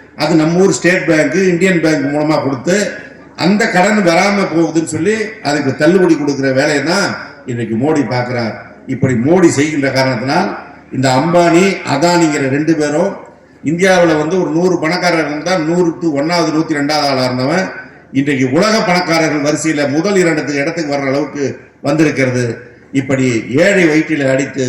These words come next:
மோடி பெரிய பணக்காரர்கள் ரெண்டு பேரை வளர்க்கிற காரணத்தினால்தான் மோடி அரசாங்கத்தை நாம் எதிர்க்க வேண்டும், நம்முடைய மக்களுடைய உரிமைகளை காக்க வேண்டும் என்று போராட வேண்டிய இடத்தில் இருக்கிறோம்.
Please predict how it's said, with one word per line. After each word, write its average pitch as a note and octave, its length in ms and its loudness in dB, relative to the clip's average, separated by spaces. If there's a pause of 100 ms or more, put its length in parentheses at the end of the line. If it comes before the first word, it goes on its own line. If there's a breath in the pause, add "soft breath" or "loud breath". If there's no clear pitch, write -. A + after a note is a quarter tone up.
(140)
மோடி D#3 320 2 (480)
பெரிய G3+ 320 2
பணக்காரர்கள் D#3 640 0
ரெண்டு C3 160 -4
பேரை D#3 180 0
வளர்க்கிற D#3 440 -2
காரணத்தினால்தான் B2+ 840 -4 (440)
மோடி E3 320 2
அரசாங்கத்தை C3 680 -2
நாம் A2 300 -2
எதிர்க்க D#3 320 0
வேண்டும், C3 380 0 (440)
நம்முடைய C3+ 380 0
மக்களுடைய D3 540 2 (120)
உரிமைகளை D3 480 2
காக்க D3 360 -2
வேண்டும் B2+ 300 0
என்று A#2 200 -4 (380)
போராட D3+ 380 2
வேண்டிய A#2+ 260 2
இடத்தில் C3+ 360 -2
இருக்கிறோம். B2 420 -2